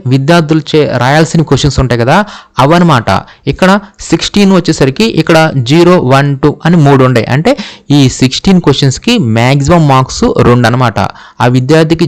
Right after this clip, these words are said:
జీరో వస్తే మినిమం మార్క్స్ జీరో అని బబ్లింగ్ చేస్తాం. ఆ విద్యార్థికి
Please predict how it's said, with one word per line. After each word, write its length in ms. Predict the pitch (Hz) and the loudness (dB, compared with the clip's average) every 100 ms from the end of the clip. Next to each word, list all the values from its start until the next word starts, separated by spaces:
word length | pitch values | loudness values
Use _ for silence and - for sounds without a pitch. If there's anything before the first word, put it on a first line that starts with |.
| 107 | -2
జీరో 240 | 117 143 156 135 | 0 2 2 0
వస్తే 260 | - 196 247 120 | 0 -2 -2 0
మినిమం 280 | 131 151 165 143 | 0 2 2 2
మార్క్స్ 260 | 135 - 208 123 | 0 0 -4 0
జీరో 200 | 135 151 147 | 2 4 2
అని 120 | 185 135 | 2 0
బబ్లింగ్ 320 | 139 156 135 | 2 0 0
చేస్తాం. 300 | 110 - 98 98 | -2 -2 -6 -4
ఆ 40 | 123 | -2
విద్యార్థికి 500 | 139 165 165 170 214 | 0 0 0 -2 -4